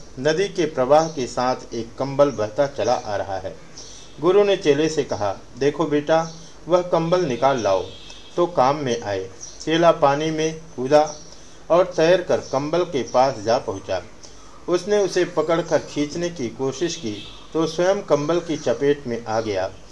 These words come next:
और उसी के साथ बहने लगा। गुरुजी ने जोर से पुकारा, "बेटा, कंबल को लेकर लौट आओ, तुम तो उसी के साथ बहे जा रहे हो।"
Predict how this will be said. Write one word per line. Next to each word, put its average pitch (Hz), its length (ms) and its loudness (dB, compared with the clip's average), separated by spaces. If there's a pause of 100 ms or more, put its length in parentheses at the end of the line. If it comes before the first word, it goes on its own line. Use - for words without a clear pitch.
(200)
और 160 140 4
उसी 185 340 0
के 175 180 0
साथ 139 280 0
बहने 127 400 -2
लगा। 95 300 0 (600)
गुरुजी 196 380 6
ने 185 120 2
जोर 165 260 2
से 180 160 0
पुकारा, 143 560 4 (220)
"बेटा, 156 440 4 (300)
कंबल 170 300 6
को 185 160 0
लेकर 156 340 2
लौट 127 320 2
आओ, 98 260 0 (520)
तुम 190 180 2
तो 202 120 2
उसी 175 360 -2
के 180 160 0
साथ 156 260 2
बहे 127 320 -2
जा 151 160 6
रहे 101 200 0
हो।" 92 220 -8